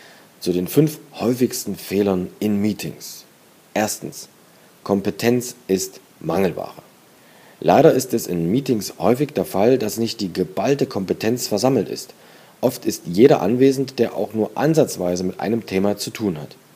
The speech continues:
Die Folge des Ganzen? Große Gruppen, in denen die einzelne Meinung untergeht. Mitarbeitern, die kaum involviert sind, fällt es schwer zu folgen. Dem Meetingleiter sitzen teils kompetente, teils ahnungslose Teammitglieder gegenüber.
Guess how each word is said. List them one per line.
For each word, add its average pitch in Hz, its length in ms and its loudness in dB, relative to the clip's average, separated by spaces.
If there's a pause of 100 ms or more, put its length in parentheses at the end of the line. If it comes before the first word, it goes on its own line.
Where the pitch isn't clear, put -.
(500)
Die - 60 -16
Folge 110 420 0
des 127 160 -6
Ganzen? 147 380 0 (600)
Große 117 320 2
Gruppen, 165 400 -2 (220)
in 107 160 -2
denen 113 260 4
die 98 200 -2
einzelne 139 440 0
Meinung 107 320 2
untergeht. 92 640 -2 (440)
Mitarbeitern, 123 520 8
die 98 160 -2
kaum 127 360 2
involviert 104 460 2
sind, 117 240 -2
fällt 98 240 2
es 82 100 -6
schwer 117 300 4
zu 101 120 -8
folgen. 127 420 2 (500)
Dem 98 100 2
Meetingleiter 117 580 4
sitzen 104 300 -6
teils 95 300 0
kompetente, 113 520 0
teils 95 360 -2
ahnungslose 107 640 -2
Teammitglieder 104 640 -4
gegenüber. 87 560 -6